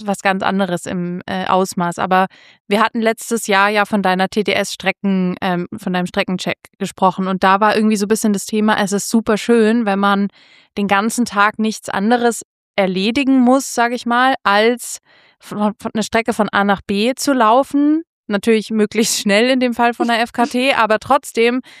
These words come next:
wenn halt nur das, nur in Anführungszeichen natürlich die Aufgabe ist des Tages, kann das super erfüllend sein, super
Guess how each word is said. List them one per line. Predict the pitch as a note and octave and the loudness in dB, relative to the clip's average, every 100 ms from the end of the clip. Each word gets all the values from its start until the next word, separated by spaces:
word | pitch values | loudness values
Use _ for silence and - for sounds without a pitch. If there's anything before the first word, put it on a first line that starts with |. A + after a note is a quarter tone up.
| - _ _ | -20 _ _
wenn | G3+ A3+ A#3 | -2 0 2
halt | A3 A3 | 0 0
nur | B3 | -2
das, | A3 A3 C4 - - | 0 2 0 -4 -2
nur | A3+ A3+ C4 A3+ | 2 4 4 2
in | - | -2
Anführungszeichen | G#3 A3 - F#3 - F#3 | -4 -4 -4 -6 -6 -6
natürlich | F3+ F#3+ F#3+ | -6 -6 -8
die | - - | -8 0
Aufgabe | G#3 A#3+ - F#3 F3+ | 2 2 0 0 0
ist | F#3 F#3 - | -4 -8 -10
des | F#3+ | -12
Tages, | - G3+ G#3+ G#3 F3 E3 D#3+ - - _ _ _ | -4 2 2 2 -4 -10 -12 -14 -18 _ _ _
kann | - A3 | -4 -2
das | A3+ - | -2 -2
super | A#3+ A#3+ A#3 | -2 0 0
erfüllend | F#3+ - A3+ B3+ C#4+ | 0 2 2 2 2
sein, | C#4 C4+ | 0 0
super | A3+ A#3 A#3 | 0 0 0